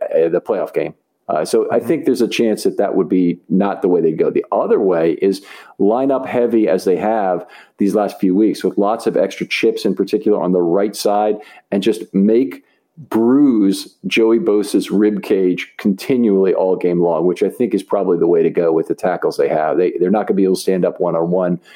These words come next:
Speaker 1: chip him pretty much every play, and, uh, and make sure he takes those, uh, those hits in the ribs, the slow pass rushers down.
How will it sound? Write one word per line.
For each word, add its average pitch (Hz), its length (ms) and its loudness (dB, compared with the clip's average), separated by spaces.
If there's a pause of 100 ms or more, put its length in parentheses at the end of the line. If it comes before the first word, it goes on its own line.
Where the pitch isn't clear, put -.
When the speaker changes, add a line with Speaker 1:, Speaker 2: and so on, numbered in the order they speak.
(220)
Speaker 1:
chip - 240 -2
him 95 160 0
pretty 95 180 0
much 90 200 -2
every 87 220 0
play, 80 420 -2 (320)
and, 76 260 -2
uh, - 60 0
and 82 160 0
make 85 140 0
sure 85 180 0
he 82 100 0
takes - 240 -4
those, 76 320 -2
uh, 71 320 0
those 82 220 -4
hits - 220 -4
in 87 80 0
the 82 80 0
ribs, 87 260 0
the - 100 -6
slow - 240 -2
pass - 280 -4
rushers - 300 -6
down. 67 220 -4